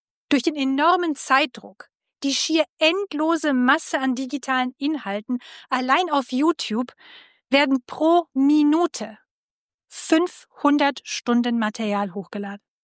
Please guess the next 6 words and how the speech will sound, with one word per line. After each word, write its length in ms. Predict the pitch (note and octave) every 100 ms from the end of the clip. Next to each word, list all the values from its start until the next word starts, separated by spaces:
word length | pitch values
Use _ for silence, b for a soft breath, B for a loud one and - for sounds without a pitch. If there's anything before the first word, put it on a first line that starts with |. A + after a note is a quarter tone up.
| _
In 180 | - C#4
jeder 380 | C4+ B3+ D#4 D#4
Minute 480 | C#4 C4 A#3 A3 G#3 _ _
fünfhundert 1200 | - - - E4 F4 - - _ - C4+ C4 B3+
Stunden 480 | - - G#3+ A3 A3
Material. 500 | G#3 G#3 G#3+ G3 G3+